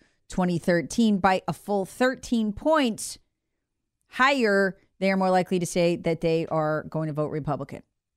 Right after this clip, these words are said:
So what do you got?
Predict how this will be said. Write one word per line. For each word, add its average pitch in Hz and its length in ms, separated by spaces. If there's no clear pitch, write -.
So 220 140
what 233 120
do 269 60
you 262 60
got? 240 220